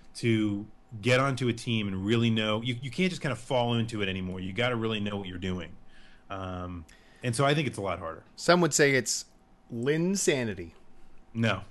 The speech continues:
Speaker 2: out
Speaker 1: no one
Speaker 2: there.
Speaker 1: would say that. No one would ever say that.
Speaker 2: I would say that. Also, we have
Speaker 1: Um,
Speaker 2: the Batman in the chat. Just saying.
Speaker 1: Nice, good. I'm glad.
Speaker 2: Yeah.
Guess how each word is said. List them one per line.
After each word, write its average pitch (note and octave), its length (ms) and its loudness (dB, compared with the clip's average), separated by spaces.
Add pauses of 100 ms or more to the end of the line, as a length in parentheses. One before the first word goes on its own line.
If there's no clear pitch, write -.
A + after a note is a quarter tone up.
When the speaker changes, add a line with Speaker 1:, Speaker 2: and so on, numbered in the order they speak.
Speaker 2:
out A2+ 80 -2
Speaker 1:
no B2 80 4
one B2+ 120 2
Speaker 2:
there. A#2 80 2
Speaker 1:
would A2+ 100 0
say G2+ 200 -4
that. E2 280 -8
No B2 220 2
one D3+ 220 2
would B2 140 0
ever G#2 260 -2
say F2 220 -6
that. D#2+ 100 -8
Speaker 2:
I G2+ 60 -6
would F#2+ 120 -10
say G2 140 -12
that. - 180 -20 (720)
Also, C#3 280 8
we C#3+ 60 12
have C#3 100 10
Speaker 1:
Um, - 40 0
Speaker 2:
the B2+ 60 -4
Batman G2+ 420 -2
in E2+ 80 -10
the F2+ 60 -12
chat. - 280 -12 (240)
Just - 200 -16
saying. B2+ 80 -4
Speaker 1:
Nice, - 320 0
good. D3+ 240 -2
I'm F#2 100 -4
glad. G2 280 -6 (220)
Speaker 2:
Yeah. - 80 -16